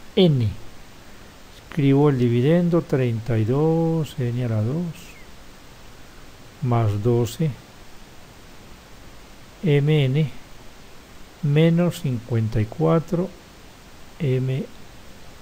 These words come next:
a la dos. Esto dividido entre el divisor, ocho n menos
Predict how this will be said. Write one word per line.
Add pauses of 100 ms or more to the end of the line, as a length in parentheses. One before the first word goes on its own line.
(160)
a
la
dos. (1700)
Esto
dividido
entre (140)
el
divisor, (800)
ocho
n (1900)
menos